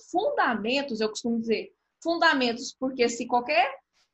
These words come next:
é, merda que acontecer, opa, peraí, eu não vou começar do zero ou do negativo, eu vou me rapidamente refazer. Então, eu conheço muitos, é,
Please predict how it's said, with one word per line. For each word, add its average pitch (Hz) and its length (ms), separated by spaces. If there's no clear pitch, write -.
é, 226 260
merda 226 420
que 226 120
acontecer, 240 680
opa, 226 240
peraí, 220 400
eu 208 80
não 202 120
vou 285 300
começar 254 440
do 220 160
zero 240 500
ou 262 80
do 247 120
negativo, 240 720
eu 247 120
vou 247 160
me 247 180
rapidamente 285 1000
refazer. 254 640
Então, 320 300
eu 349 60
conheço 277 440
muitos, 262 560
é, 220 160